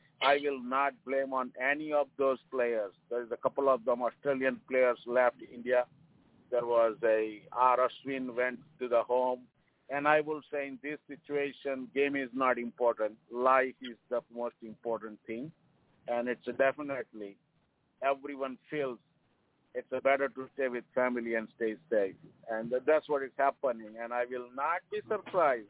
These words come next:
let me tell you, in coming week, very next seven days, I'm expecting few more people might pull out. That will be the case because it's going crazy and a lot of players are concerned about their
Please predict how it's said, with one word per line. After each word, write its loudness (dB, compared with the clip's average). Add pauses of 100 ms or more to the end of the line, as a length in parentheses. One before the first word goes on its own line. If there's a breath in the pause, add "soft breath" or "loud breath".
let -4
me -12 (120)
tell 0
you, -2
in -4
coming -2
week, -4 (880)
very 4
next 0 (180)
seven 2
days, -2 (720)
I'm -4
expecting -8 (100)
few -4
more 2
people 0
might -2 (120)
pull 2
out. 4 (480)
That -2
will -6
be -4
the -6 (100)
case -8 (160)
because 0
it's -2
going 2 (100)
crazy -4
and -14
a -20
lot -2
of -4 (100)
players -4
are -4
concerned -6
about -2
their -2